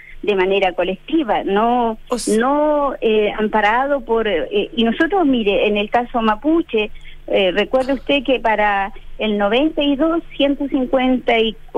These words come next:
Speaker 1: cuarenta y cuatro mapuches fueron procesados por asociación ilícita.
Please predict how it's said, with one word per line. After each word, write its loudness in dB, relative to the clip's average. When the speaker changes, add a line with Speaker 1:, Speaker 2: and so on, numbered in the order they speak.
Speaker 1:
cuarenta 0
y -2
cuatro 0
mapuches -2
fueron 0
procesados -2
por -2
asociación -2
ilícita. 0